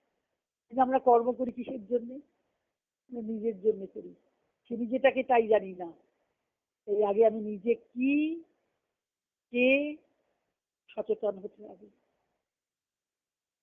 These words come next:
সেটা জানতে হবে। সাধারণের আড্ডা ভূমি আমাকে করলে হবে না। অর্থাৎ যা তা চিন্তা, যা তা এলোমেলো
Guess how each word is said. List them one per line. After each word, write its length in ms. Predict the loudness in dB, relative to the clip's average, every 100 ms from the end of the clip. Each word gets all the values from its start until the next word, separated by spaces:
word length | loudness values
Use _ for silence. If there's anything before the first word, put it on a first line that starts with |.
| _ _ _
সেটা 140 | -12 -8
জানতে 440 | -6 -8 -8 -16
হবে। 220 | -16 -20 -20 _ _ _ _ _ _ _ _ _ _ _ _ _ _ _ _ _ _ _ _ -8
সাধারণের 500 | 2 6 6 4 2
আড্ডা 300 | 0 2 -2
ভূমি 300 | -2 -2 0
আমাকে 320 | 2 0 -2
করলে 340 | 0 0 2 -2
হবে 260 | -2 -6
না। 160 | -4 -6 -6 -12 -20 -20 _ _ _ _ _ _ _ _
অর্থাৎ 360 | -18 0 2 2
যা 340 | 6 8 6
তা 240 | 6 2 0
চিন্তা, 600 | -4 -8 -2 6 6 6
যা 220 | 2 -4
তা 180 | 2 6
এলোমেলো 580 | 8 6 4 6 6